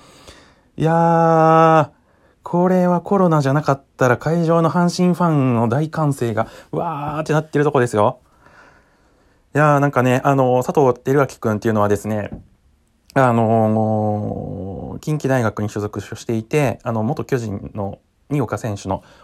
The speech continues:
ホームラン記録を今年更新しました。あのー、リーグの最終戦、今年はね、春のリーグ戦が中止になって、秋のリーグ戦も試合数がね、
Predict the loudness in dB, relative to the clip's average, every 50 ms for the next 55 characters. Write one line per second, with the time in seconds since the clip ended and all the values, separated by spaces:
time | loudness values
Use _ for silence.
0 | _ -4 -2 -2 0 -2 -2 -2 -4 -4 -4 -4 -4 -4 -2 0 0 0 -2 -4
1 | -4 -4 -4 -4 -6 -4 -2 0 0 0 0 -2 -2 -2 -2 -4 -4 -4 -6 -8
2 | -10 _ _ _ _ _ _ _ _ _ -4 -2 -2 -2 -2 -2 -2 -2 -2 -4
3 | -6 -6 -8 -10 -10 -12 -12 -12 -8 -8 -6 -4 -4 -4 -4 -2 -2 0 0 2
4 | 2 2 2 0 -2 -8 -20 -20 -20 -20 -12 -4 -2 0 0 0 -2 -2 -4 -4
5 | -4 -2 -2 -2 -2 -2 -6 _ _ _ _ _ -8 -4 -4 -4 -2 -2 -2 -2
6 | 0 0 0 -2 -4 -6 _ _ -20 -20 -20 -20 _ -4 -2 0 2 2 0 0
7 | -2 -2 -2 -2 -2 -2 -2 -2 -4 -4 -4 -6 -6 -4 -4 -4 -2 -2 -4 -4
8 | -6 -6 -4 -4 -4 -4 -6 -10 -14 -12 -12 -8 -4 -2 -2 -2 -2 -2 -4 -4
9 | -6 -4 -4 -4 -4 -4 -4 -4 -2 -2 -2 -2 -4 -6 -6 -4 -2 -4 -4 -6